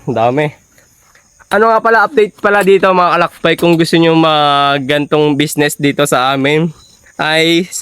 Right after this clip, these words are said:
yung kuya ko po ay natanggap ng pinanser. Kayo po yung magpipinanser dito sa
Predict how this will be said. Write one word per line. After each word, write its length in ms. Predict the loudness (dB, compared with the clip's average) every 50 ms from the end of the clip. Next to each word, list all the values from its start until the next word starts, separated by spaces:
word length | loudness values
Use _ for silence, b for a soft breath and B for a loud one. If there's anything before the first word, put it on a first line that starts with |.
| -6 -4
yung 160 | -2 -2 0
kuya 240 | 2 2 2 2 2
ko 160 | 0 -2 0
po 120 | 0 0 2
ay 240 | 2 2 2 2 2
natanggap 460 | 0 0 0 -2 -2 0 0 0 -2
ng 240 | 0 0 -2 0 0
pinanser. 400 | -2 0 0 0 0 -2 -2 -2 0 0
Kayo 160 | 0 0 0
po 160 | 0 0 2
yung 160 | 2 2 2
magpipinanser 720 | 0 0 -2 -4 -4 -2 0 0 0 0 -2 -2 -2 -2 -2
dito 380 | 0 -2 -2 -2 -2 -2 -2 -2
sa 320 | -2 -2 -2 0 -2 -4